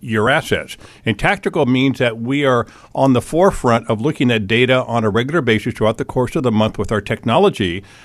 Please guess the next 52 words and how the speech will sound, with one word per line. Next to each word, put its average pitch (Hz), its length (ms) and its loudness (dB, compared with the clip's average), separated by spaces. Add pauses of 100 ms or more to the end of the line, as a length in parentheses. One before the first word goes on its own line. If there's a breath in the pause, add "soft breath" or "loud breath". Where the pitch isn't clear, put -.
so 147 180 2
that 131 220 4
at 120 160 0
the 120 280 -4 (140)
first 175 280 -2
day 139 160 2
of 104 100 -4
each 202 220 -2
month, 113 240 0
as 110 100 0
Dan 113 340 -2
mentioned, 117 440 -2 (340 loud breath)
we 135 160 2
are 139 80 4
saying, 123 380 2
"Where 151 260 6
is 196 60 2
the 196 120 2
momentum?" 143 680 2 (200)
Not 160 140 4
only 220 180 2
domestically, 139 640 2
but 135 160 2
internationally, 139 880 0 (260 soft breath)
in 147 200 2
bonds, 135 420 2
in 113 100 2
stocks, 151 600 0
in 117 160 -4
E 160 160 -4
T 139 220 0
Fs. 143 340 -4 (280 loud breath)
All 175 200 6
that 170 180 2
stuff 151 320 0
is 110 120 -2
looked 190 260 0
at 120 140 0
to 120 60 -6
say, 120 160 -2
"Okay, 156 300 0
based 135 320 0
on 127 100 0
the 110 80 0
technical 190 540 -2
data 135 420 0
out 147 200 0
there 127 100 0
that 104 240 -2
we 131 200 -2
are 120 160 0
collecting, 120 800 -2